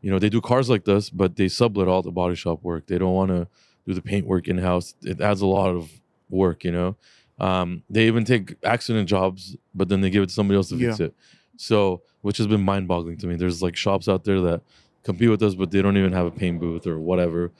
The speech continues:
Speaker 1: It's not in the same category, but, you know, people see it and they don't realize that, you know, and they
Speaker 2: Yeah.
Speaker 1: send their McLaren there and that shop gives it to somebody else. They mess it up. The cars come here to get fixed. So, you know, props to the shops out there that do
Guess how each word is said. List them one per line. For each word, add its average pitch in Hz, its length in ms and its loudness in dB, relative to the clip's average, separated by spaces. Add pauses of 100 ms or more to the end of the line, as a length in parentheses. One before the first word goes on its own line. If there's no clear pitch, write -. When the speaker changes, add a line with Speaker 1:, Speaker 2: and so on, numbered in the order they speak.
(240)
Speaker 1:
It's - 80 -12
not 104 100 4
in 104 60 4
the 92 60 0
same 98 180 0
category, 90 560 0
but, 90 280 0 (340)
you 110 100 4
know, 101 140 4
people 120 520 4 (280)
see 123 400 4
it 120 80 -2 (160)
and 104 220 2
they 101 120 4
don't 104 160 2
realize 90 360 2
that, 71 260 -6
you 90 100 -2
know, 87 220 0
and 90 120 -2
they 87 40 0
Speaker 2:
Yeah. 87 40 -4 (100)
Speaker 1:
send 98 240 2 (460)
their 92 140 0
McLaren 113 560 2
there 110 200 4
and 95 360 0
that 101 240 0
shop 107 260 -2
gives 107 160 -2
it - 20 -8
to - 40 -8
somebody 104 260 4
else. 117 200 6
They 95 100 0
mess 110 300 2
it 113 100 2
up. 113 220 4
The 90 60 -2
cars 101 280 0
come 104 140 -2
here 101 100 2
to 90 60 -2
get 87 120 -4
fixed. - 320 -10 (400)
So, 104 380 2 (500)
you 113 120 0
know, 113 100 6
props 135 300 0
to 135 80 2
the 113 60 2
shops 107 360 0
out 98 160 2
there 98 180 2
that 90 220 2
do 95 420 2